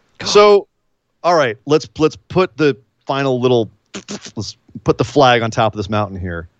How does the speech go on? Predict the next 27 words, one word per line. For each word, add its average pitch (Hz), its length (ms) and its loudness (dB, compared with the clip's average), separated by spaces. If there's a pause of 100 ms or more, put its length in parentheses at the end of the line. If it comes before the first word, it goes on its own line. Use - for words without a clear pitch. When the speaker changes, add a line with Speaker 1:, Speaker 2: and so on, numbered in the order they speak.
(440)
Speaker 2:
The 131 100 -2
title 127 300 0
pictures. 87 560 -12
Finn's 180 420 0
going 156 240 4
for 127 120 -10
Keith 117 300 -6
Lee. 101 220 -4
Keith 143 320 0
Lee's 135 160 2
going 120 220 0
for 117 100 -2
Adam 101 180 0
Cole. 98 360 2
Karrion 143 320 2
Kross 123 320 0
going 113 180 -4
for 107 100 -8
Adam 101 200 -4
Cole. 98 260 -2
Ciampa's 123 380 -2
still 110 200 0
pissed. 92 440 -4 (520)
Gargano's 123 540 2
still 110 220 -2
out 98 240 -4
there. 95 240 -4